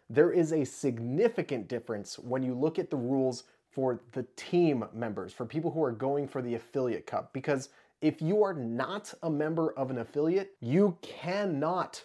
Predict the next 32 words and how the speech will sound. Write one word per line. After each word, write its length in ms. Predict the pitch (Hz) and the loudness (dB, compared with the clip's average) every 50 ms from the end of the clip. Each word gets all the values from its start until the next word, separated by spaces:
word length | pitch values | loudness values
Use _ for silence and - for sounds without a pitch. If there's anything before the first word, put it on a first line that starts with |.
| _ _ | _ _
participate 760 | - - 143 135 - 160 160 165 - 156 - - 131 113 113 - | -2 -2 -2 0 0 -2 -2 0 -2 -6 -4 -2 -4 -4 -4 -4
on 140 | 123 123 127 | -4 -4 -2
an 100 | 127 123 | -2 -2
Affiliate 500 | 117 113 - - 147 143 135 127 - - | -4 -6 -4 -2 0 0 2 0 -2 -2
Cup 220 | - 127 110 - - | -4 -6 -6 -6 -6
team. 360 | - - 135 117 95 85 - - | -8 -6 -6 -6 -6 -8 -4 2
The 120 | 139 156 | 2 2
rule 240 | 139 151 196 226 233 | 6 6 6 6 6
book 240 | 202 240 233 - - - | 6 4 2 2 2 2
is 220 | 165 156 139 - - | 4 4 4 0 -8
very 560 | - 110 104 98 - 160 170 180 180 180 165 | -10 -10 -10 -2 0 2 2 4 4 2 2
clear 460 | - - - 170 165 147 127 110 101 | 0 -2 0 4 4 6 6 4 2
that 200 | 104 117 123 - - | 0 -2 -4 -4 -6
athletes 540 | 120 131 147 165 - - 190 196 185 - - | -8 -6 -6 -8 -6 -2 0 0 0 -2 -6
who 240 | - - 165 160 - | -4 -2 -2 -2 0
are 140 | 131 139 135 | -2 -4 -4
not 460 | 127 117 113 113 117 135 151 147 - | -2 -2 -2 -2 -2 -2 -2 -4 -4
members 440 | 135 127 131 135 131 139 135 120 - | -4 -2 -2 -2 0 0 0 -2 -2
of 160 | - 117 110 | -6 -8 -6
affiliates 600 | 107 104 - - 147 147 143 143 147 143 - - _ - | -6 -8 -4 -2 -2 0 2 2 0 -2 -2 -14 _ -16
cannot 580 | - - - 139 131 131 131 160 156 147 120 107 | -16 -10 -8 -6 -2 -2 -2 -4 -4 -6 -4 -2
register 640 | 120 135 135 139 127 - - 131 117 107 104 - _ _ _ _ _ _ _ _ _ _ _ - | -2 -2 -2 -2 -6 -8 -4 -2 0 0 -2 -2 _ _ _ _ _ _ _ _ _ _ _ 0
for 340 | - 147 143 139 135 135 - - | 2 4 6 6 4 2 0 -4
an 80 | 123 | -6
Affiliate 500 | 120 117 - - 135 131 131 127 - - | -6 -6 -6 -2 0 0 2 2 0 -2
Cup 240 | - - 123 113 - | -2 -4 -4 -4 -4
team, 420 | - - - 131 127 120 113 117 117 _ _ _ - | -10 -8 -4 -4 -2 -2 -4 -6 -10 _ _ _ -8
and 180 | 139 139 123 | -6 -4 0
they 120 | 131 139 131 | 0 -2 -2
can't 420 | - - - 180 190 185 - - | -4 -8 -6 -6 -6 -6 -8 -10
create 500 | - - - 156 143 135 143 147 - - | -12 -2 0 2 4 4 4 4 2 -2
their 200 | 131 127 120 - | -2 -2 -2 -2